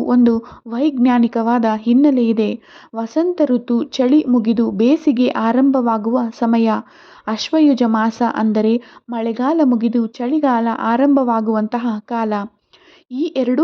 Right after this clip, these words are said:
ಪಕ್ವ ಕಾಲಗಳಲ್ಲಿ ಪ್ರಕೃತಿಯಲ್ಲಿ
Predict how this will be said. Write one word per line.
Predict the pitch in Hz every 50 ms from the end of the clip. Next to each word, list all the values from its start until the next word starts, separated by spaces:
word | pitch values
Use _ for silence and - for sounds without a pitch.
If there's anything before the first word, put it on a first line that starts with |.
| 359 370
ಪಕ್ವ | - 294 277 269 - 359 339
ಕಾಲಗಳಲ್ಲಿ | 330 - 269 254 240 240 226 233 240 247 262 269 254 226 233 233
ಪ್ರಕೃತಿಯಲ್ಲಿ | 240 - - 254 262 - - 320 302 302 269 240 262 269 262 240 240